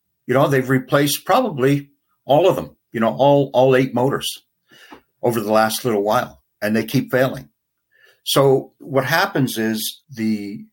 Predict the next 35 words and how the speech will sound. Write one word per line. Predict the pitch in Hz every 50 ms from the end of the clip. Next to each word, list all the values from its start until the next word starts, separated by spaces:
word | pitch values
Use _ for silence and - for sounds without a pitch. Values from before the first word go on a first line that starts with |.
| _ _ _ _ _ -
application | 135 147 - - 143 135 - - 139 131 131 - - 110
for | 110 - 104
that | 101 110 104 - -
particular | - 110 - - 113 110 - 110 101 95
motor | 98 98 98 95 98 - - 71 - _ -
may | 110 107 107 113 117 113 113
not | 110 107 101 98 95 - -
be | 98 98
the | 92 73 80
best, | 71 78 78 71 - - - - - _ _ _ _ _ _ _ _ _ _ _ - -
okay, | - - 85 - - - _ _ - - - - - - _ _ _ -
or | 117 110 110
that | 110 110 110 110 107 -
brand. | 101 101 101 92 82 73 - - _ _ _ _ _ _ _ _ _ _ _ _
Now, | - 113 117
that's | 135 139 143 143 -
not | 143 135 135 131 - - _ _ _ _ - - _ _ -
to | - 123
place | - - 131 117 117 113 -
any | 127 117 117 117
kind | 110 - 120 113 110
of | 107 107
connotation | - 117 107 101 98 - - 104 98 - - 95 92
on | 98 92 95 95 - - _ - - - - _ _ -
one | 107 107 110
brand | 107 - 107 110 110 104 101
is | 95 -
better | - 107 101 98 98 95
than | 92 87 95 92 87
the | 87 87 95
other. | 110 127 - - 71 73 - _ _ _ _ - - - _ _ _ _ _ _ -
It's | - 107 98 - - - -
all | - 117 123 127 131 131 131 -
application | - 113 110 110 - 107 107 - 113 104 95 - - - -
specific. | - - - 92 - - 98 90 - - - -